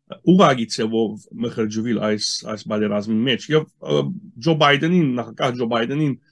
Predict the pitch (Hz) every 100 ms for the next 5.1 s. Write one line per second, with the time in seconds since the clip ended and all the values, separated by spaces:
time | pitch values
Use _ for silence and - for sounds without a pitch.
0 | _ _ _ _ - 123 120 120 117 107
1 | - 131 117 - - 117 113 101 _ _
2 | _ _ _ _ _ _ - 110 104 -
3 | 123 123 123 - 123 120 143 156 156 120
4 | - - 113 107 117 113 110 113 127 160